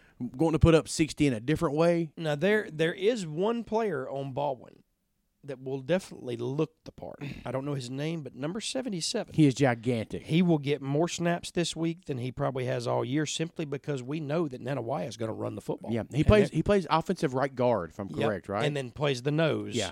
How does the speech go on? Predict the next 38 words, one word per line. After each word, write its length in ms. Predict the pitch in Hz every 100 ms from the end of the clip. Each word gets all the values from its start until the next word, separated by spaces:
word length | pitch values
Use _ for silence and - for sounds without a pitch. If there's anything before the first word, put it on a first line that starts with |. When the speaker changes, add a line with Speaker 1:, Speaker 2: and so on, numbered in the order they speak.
| -
Speaker 2:
when 180 | 127 120
they're 200 | 120 120
in, 220 | 113 123
in, 240 | 131 120 127
when 140 | 123
they're 100 | 117
trying 240 | 110 131 110
to 60 |
stop 180 | - 113
the 80 | 123
run. 300 | 113 107 - -
So 120 | 101
Speaker 1:
Yeah. 100 | 120
Speaker 2:
I 40 |
think 180 | 147 175
he'll 160 | 202 185
get 140 | 180
in 80 | 156
the 40 |
game 220 | 147 160
a 60 | 139
lot. 300 | 139 165 185 _ _ -
He 120 | 127
could 180 | 135 -
clog 240 | 147 139
up 100 | 143
some 140 | - 120
holes, 480 | 160 202 254 - -
could 120 | 127
Speaker 1:
He 80 | 143
Speaker 2:
make 160 | 151
it 60 | 190
interesting. 300 | - - -
Speaker 1:
He 320 | 170 202 226
is 220 | 208 165
a 80 | 147
double 240 | 139 151 127
team. 360 | 113 87 58